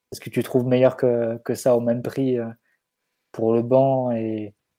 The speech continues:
la capacité aussi de s'intégrer dans les matchs de Ligue des Champions, et cetera ? C'est, c'est pas forcément évident. Après, tu peux dire toujours, oui, euh, il faut avoir des scouts, il faut avoir des, des recruteurs. Ici,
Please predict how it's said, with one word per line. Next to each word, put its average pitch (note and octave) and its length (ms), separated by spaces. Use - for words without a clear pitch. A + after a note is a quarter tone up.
la - 80
capacité A#2+ 440
aussi B2 180
de - 40
s'intégrer A#2 340
dans A#2 80
les A#2 80
matchs A2+ 180
de A2+ 60
Ligue A2 100
des A#2 80
Champions, A#2+ 320
et A#2 40
cetera ? B2 460
C'est, G#2+ 440
c'est - 140
pas A2+ 100
forcément A2 300
évident. D3+ 200
Après, B2+ 200
tu - 100
peux B2 100
dire A2+ 160
toujours, A#2+ 220
oui, B2 360
euh, A2 280
il A2 80
faut A#2+ 180
avoir A2+ 220
des A#2 80
scouts, C3+ 260
il B2+ 160
faut A#2+ 100
avoir A2+ 220
des, A2+ 240
des A2+ 120
recruteurs. A2+ 520
Ici, G#2+ 300